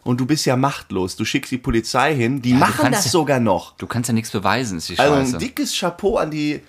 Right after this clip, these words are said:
Speaker 1: äh, brandenburgische Polizei in diesem Fall.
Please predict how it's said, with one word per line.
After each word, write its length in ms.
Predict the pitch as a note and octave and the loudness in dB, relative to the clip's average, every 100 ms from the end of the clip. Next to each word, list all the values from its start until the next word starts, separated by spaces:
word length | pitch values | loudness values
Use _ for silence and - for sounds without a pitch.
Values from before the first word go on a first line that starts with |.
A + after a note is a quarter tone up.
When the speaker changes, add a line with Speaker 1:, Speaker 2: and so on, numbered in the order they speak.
| - _ _ | -20 _ _
Speaker 1:
äh, 300 | A#2+ B2+ B2+ | 2 4 4
brandenburgische 760 | A2+ - F3 F3+ E3 D#3+ D3+ D3+ | 2 0 0 0 0 0 0 -4
Polizei 480 | - C#3 - D3 D3 | -2 -2 0 2 2
in 80 | |
diesem 200 | G#2 G2+ | 0 -2
Fall. 380 | F#2+ F2+ F#2 E3 | -4 0 0 0